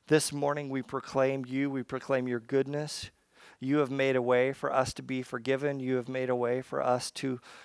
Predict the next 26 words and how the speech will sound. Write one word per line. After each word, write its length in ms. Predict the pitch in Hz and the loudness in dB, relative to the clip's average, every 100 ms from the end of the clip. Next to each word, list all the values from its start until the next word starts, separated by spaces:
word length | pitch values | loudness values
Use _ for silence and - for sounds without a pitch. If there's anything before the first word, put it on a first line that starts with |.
| - | -14
to 140 | - 139 | -2 0
not 320 | 135 135 143 | 4 4 4
have 200 | 143 139 | 0 0
to 80 | 139 | -2
live 460 | 127 123 127 135 131 | -2 2 2 2 0
in 120 | 123 | -2
the 80 | 117 | 0
dark 460 | 131 123 139 - | 2 4 2 -2
places. 760 | - 135 127 123 135 131 135 - _ _ _ _ - - | -6 -2 0 -2 -6 -8 -10 -12 _ _ _ _ -20 -6
But 100 | - | 0
Father 280 | 127 151 151 | 8 10 10
God, 180 | 139 139 | 8 6
through 120 | 143 | 4
your 140 | 143 139 | 0 2
Son, 380 | - 156 147 | 6 8 8
Jesus 400 | 123 135 131 127 | 2 -2 -2 -6
Christ, 340 | - 143 127 - | 0 2 2 0
through 120 | 127 | 0
his 160 | 127 117 | 0 2
sacrifice, 720 | 143 131 135 135 - 123 - | 0 0 0 -6 -2 -2 -4
we 80 | 135 | -10
may 180 | 135 127 | -8 -8
experience 600 | - - 139 131 117 - | -8 -10 -6 -4 -4 -4
life 440 | 127 131 135 131 - - - _ - | 2 4 4 0 -12 -20 -20 _ -12
and 160 | 113 | -10
forgiveness 760 | - 117 135 139 131 127 - - | -8 -4 -2 -2 -4 -6 -8 -16